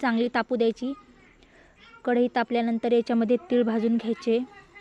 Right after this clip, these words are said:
तीळ मस्त असे खु-, खुसखुशीत खमंग असे भाजून घ्यायचे.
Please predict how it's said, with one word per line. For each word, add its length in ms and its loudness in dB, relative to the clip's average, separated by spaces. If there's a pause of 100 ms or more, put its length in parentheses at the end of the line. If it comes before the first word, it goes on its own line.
(1300)
तीळ 140 4
मस्त 320 -2
असे 360 -2
खु-, 140 -6 (560)
खुसखुशीत 540 -2 (380)
खमंग 380 0
असे 260 2
भाजून 360 -2
घ्यायचे. 460 -2